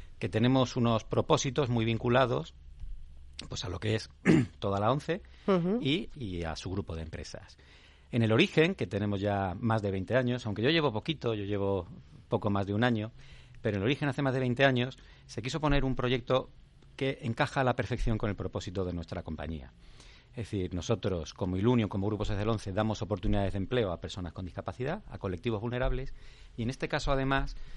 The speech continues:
Speaker 1: prestando servicios y, y en el origen cuidando a personas vulnerables. Con lo cual encajaba a la perfección, pues, en ese propósito como compañía que tenemos. Es algo de los que nos sentimos muy cómodos hablando.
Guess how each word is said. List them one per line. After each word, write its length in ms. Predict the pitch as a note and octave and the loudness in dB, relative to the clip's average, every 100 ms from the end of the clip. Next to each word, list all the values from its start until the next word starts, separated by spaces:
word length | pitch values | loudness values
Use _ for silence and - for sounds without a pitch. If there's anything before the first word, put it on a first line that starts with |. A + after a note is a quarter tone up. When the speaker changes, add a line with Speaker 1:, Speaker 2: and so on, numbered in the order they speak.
| - - - | -10 -12 -10
Speaker 1:
prestando 340 | G2+ - C#3 | -6 -2 -2
servicios 640 | - A2 C3+ - A#2 D#3+ - - - - - - | -2 -2 -2 -2 -6 -8 -12 -18 -18 -20 -20 -16
y, 180 | - A2+ | -12 -8
y 140 | C3+ A2+ | -2 0
en 80 | A2+ | 2
el 80 | |
origen 320 | A2+ E3 C3 B2 | 2 0 -4 0
cuidando 600 | A#2 B2+ D3+ C3 D3+ - - - - | 2 4 4 2 0 -4 -14 -14 -8
a 100 | G2+ | -6
personas 320 | G2 A2+ G2 | -4 -2 -2
vulnerables. 560 | F2+ E2 C#2+ C2+ - - | -4 -6 -8 -12 -16 -8
Con 160 | E3 | -2
lo 60 | F3 | 2
cual 220 | E3+ D#3+ | 4 4
encajaba 400 | D#3 C3+ D3+ C#3 | 4 0 4 6
a 40 | B2+ | 6
la 120 | B2+ | 4
perfección, 580 | A#2+ C3+ - B2+ B2+ - - - - - - - | 0 -4 0 0 0 -2 -14 -20 -20 -20 -20 -4
pues, 360 | B2+ B2 C3+ - - | 2 2 2 -6 -8
en 120 | A2 | -6
ese 180 | A2+ C3 | -4 -4
propósito 840 | - A#2+ - A#2+ - A2+ A#2 B2 - - - - | -2 -2 2 2 2 0 0 0 -2 -18 -18 -6
como 200 | G#2+ G2 | -4 -2
compañía 480 | G2+ G2 G2 G#2 | -4 -2 -2 -2
que 100 | F2+ | -2
tenemos. 460 | E2+ D#2 D2+ D2 D#2 | -6 -8 -8 -8 -8
Es 140 | A2 | -4
algo 180 | A#2 A#2+ | 0 2
de 60 | A#2 | 0
los 100 | G2 | -2
que 80 | G#2+ | -4
nos 100 | - | -6
sentimos 300 | G2+ G#2+ G#2 | -4 -2 0
muy 100 | G2 | -2
cómodos 400 | E2 D#2 D2 - | -4 -6 -8 -10
hablando. 340 | C#2 C#2 | -12 -12